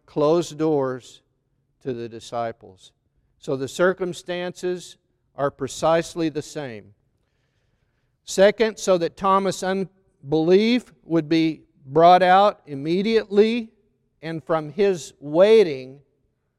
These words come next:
that he would be made stronger. Third, to accustom the disciples to patience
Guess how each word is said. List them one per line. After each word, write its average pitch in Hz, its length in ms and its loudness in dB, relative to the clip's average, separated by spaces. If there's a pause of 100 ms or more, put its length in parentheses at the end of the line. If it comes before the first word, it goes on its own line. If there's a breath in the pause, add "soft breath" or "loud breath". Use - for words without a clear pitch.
(340)
that 147 220 -4
he 214 380 -4
would 190 260 0
be 170 140 -2
made 175 400 -4
stronger. 160 680 -8 (1120)
Third, 196 500 2 (1800)
to 175 100 0
accustom 202 560 0
the 180 120 -4
disciples 185 680 0
to 151 120 -8
patience 196 920 -4